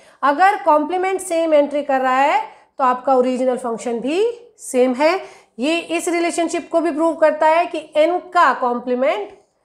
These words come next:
ये है, इसका कॉम्प्लीमेंट ये है और ये आपके सेम ही फंक्शन रिप्रेजेंटेशन है। आपसे पूछा भी जा सकता है which of the statement is true, फिर इनके बीच में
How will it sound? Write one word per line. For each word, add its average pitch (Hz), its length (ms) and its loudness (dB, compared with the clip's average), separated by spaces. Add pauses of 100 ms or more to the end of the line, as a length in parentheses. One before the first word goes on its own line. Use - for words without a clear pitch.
(240)
ये 247 240 2
है, 254 340 0 (160)
इसका 262 400 0
कॉम्प्लीमेंट 233 760 -4 (380)
ये 240 220 0
है 269 320 -2
और 214 220 -4
ये 226 160 0
आपके 233 440 -2 (380)
सेम 349 520 0
ही 339 560 0 (2000)
फंक्शन 294 420 4
रिप्रेजेंटेशन 330 720 0
है। 359 100 2
आपसे 302 400 2
पूछा 339 420 2
भी 392 140 -2
जा 349 180 4
सकता 330 300 -2
है 302 100 2
which 320 200 -4
of 277 160 -2
the 320 120 0
statement 311 500 -4
is 302 120 -2 (120)
true, 294 260 2 (340)
फिर 330 220 6
इनके 320 260 0
बीच 311 280 -2
में 320 340 4